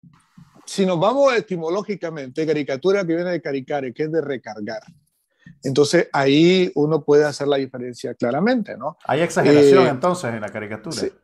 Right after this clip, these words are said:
Speaker 1: Ah, ah, eso depende de qué entendás como recargar, por ejemplo,
Speaker 2: Ujú.
Speaker 1: porque hay caricaturistas, por ejemplo, como Hal Hartsfield, que es un maestro de la caricatura que no es solo que exagere, sino que interpreta la forma. Es
Speaker 2: Mm.
Speaker 1: decir,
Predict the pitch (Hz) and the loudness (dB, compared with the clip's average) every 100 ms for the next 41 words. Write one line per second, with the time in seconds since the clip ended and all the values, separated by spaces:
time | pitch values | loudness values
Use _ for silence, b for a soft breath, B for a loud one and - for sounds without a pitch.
0 | _ - - 170 - 165 - 185 175 226 | _ -12 0 0 2 2 2 2 2 4
1 | 226 175 185 185 180 147 123 143 147 156 | 4 4 0 0 -2 -2 -2 -2 -2 -4
2 | 151 139 123 - 135 120 110 107 120 110 | -8 -6 -10 -10 -14 -12 -12 -4 -4 0
3 | 120 120 165 156 - 107 - 160 117 113 | 2 4 4 2 -6 -12 -4 -4 -4 -8
4 | 107 - 120 120 131 170 175 175 160 160 | -10 -12 -14 -10 0 2 4 2 2 2
5 | 175 170 135 143 131 143 139 147 127 107 | 2 -4 -6 -10 -8 -10 -8 -10 -12 -20
6 | 107 101 _ - 127 139 135 147 156 - | -20 -20 _ -10 -8 -8 -4 0 0 0
7 | 135 113 107 117 117 - b b b _ | -4 -4 -8 -8 -8 -12 b b b _
8 | 117 143 147 151 160 - 135 127 120 123 | -4 -2 2 4 4 2 2 2 2 -2
9 | 113 123 151 170 175 135 131 160 - 190 | -2 -4 0 2 2 -2 -6 -6 0 0
10 | 180 143 - 113 180 180 139 131 123 139 | 0 -6 -8 -8 -4 -2 -2 -4 -10 -6
11 | 165 - 160 139 131 127 - 196 - 120 | -6 -4 -6 -4 -4 -6 -2 0 0 -6
12 | 95 _ 113 110 - _ _ B B B | -8 _ -20 -20 -20 _ _ B B B
13 | - 139 156 151 190 135 | -8 -2 -2 0 0 -2